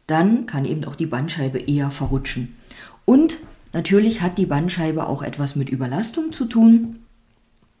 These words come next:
Ja, und da kannst du dich auch mal fragen, wo übernehme ich mich denn oder wo habe ich mir einfach, ähm, zu viel aufgeladen?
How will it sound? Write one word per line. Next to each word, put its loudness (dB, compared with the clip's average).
Ja, 0
und 0
da 0
kannst -2
du -4
dich -4
auch -2
mal -2
fragen, -2
wo 4
übernehme 4
ich -2
mich 2
denn 2
oder 4
wo 4
habe 0
ich 0
mir 0
einfach, 0
ähm, 0
zu -2
viel 4
aufgeladen? 0